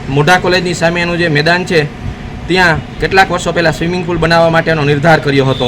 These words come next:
અને તે અંતર્ગત લાખો રૂપિયાના ખર્ચે કમ્પાઉન્ડ વોલ બનાવી હતી, પરંતુ ત્યારબાદ આ પ્રોજેક્ટ અહીંયા સફળ થયો ન હતો. ત્યારબાદ નગરપાલિકાના તંત્રએ એવી જાહેરાત કરી હતી કે અહીંયા બગીચો બનાવવામાં આવશે, પરંતુ બગીચો પણ બનાવવાની કામગીરી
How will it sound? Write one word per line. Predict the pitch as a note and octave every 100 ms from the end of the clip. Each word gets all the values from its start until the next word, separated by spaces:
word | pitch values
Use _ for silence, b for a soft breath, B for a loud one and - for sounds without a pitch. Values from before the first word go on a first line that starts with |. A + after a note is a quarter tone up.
| B2+
અને | D#3 E3
તે | F3+ F#3+
અંતર્ગત | F#3+ - F#3 F#3 -
લાખો | D3 - F#3+
રૂપિયાના | B2 F#3 F3 E3+
ખર્ચે | F3 E3+
કમ્પાઉન્ડ | D#3 D#3+ F3+ F3
વોલ | D#3+ C#3
બનાવી | C#3+ C#3 C3+
હતી, | B2+ A#2+ - - - -
પરંતુ | F3 A3 G#3
ત્યારબાદ | - F#3+ G3 G3 F3+ - - -
આ | F3
પ્રોજેક્ટ | G#3+ G3 G3 - -
અહીંયા | F3+ G3 F#3 F3+ - -
સફળ | - E3 F#3+ D#3+
થયો | F3+ F3
ન | F3+ D#3+
હતો. | C#3 B2 - - - -
ત્યારબાદ | - F#3+ G#3+ G#3+ -
નગરપાલિકાના | E3 F#3 G3+ G#3 G3+ F#3+
તંત્રએ | G3 G3+ G3 F3+
એવી | F3+ G3
જાહેરાત | G3 F#3+ F#3
કરી | G3 G3
હતી | F#3+ F3+
કે | F3+
અહીંયા | F#3 F3 E3
બગીચો | F#3+ F3+ D#3+
બનાવવામાં | D#3 C#3+ C#3 C3+
આવશે, | C#3 C#3+ A2+ - - -
પરંતુ | E3+ G#3 A3 G#3
બગીચો | E3+ G3 A3+ A3
પણ | G3 F#3
બનાવવાની | F#3 F#3+ F3+
કામગીરી | F3+ F3+ F#3+